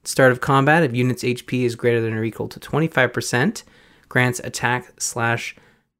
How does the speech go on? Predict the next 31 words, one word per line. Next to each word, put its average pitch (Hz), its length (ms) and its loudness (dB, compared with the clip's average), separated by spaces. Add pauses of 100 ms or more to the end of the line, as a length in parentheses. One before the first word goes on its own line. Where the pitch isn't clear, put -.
speed 156 360 0
slash 139 240 2
defense 131 380 0
slash 120 240 -2
resistance 117 480 -4
plus - 240 -8
five 147 360 2
to 143 40 -2
unit 139 260 0
during 117 220 0
combat, 123 580 2 (500)
deals 135 200 4
damage 151 380 2
equal 147 200 -2
to 131 60 2
twenty 165 280 0
percent 156 320 -2
of 127 100 -2
unit's 131 240 -2
defense, 160 640 0 (500)
reduces 127 400 0
damage 127 340 2
from 113 140 -4
foes' 151 280 2
attacks 127 440 -2
by 107 160 -4
twenty 175 280 -2
percent 143 420 -4
of 120 100 -6
unit's 120 240 -2
defense, 120 580 -4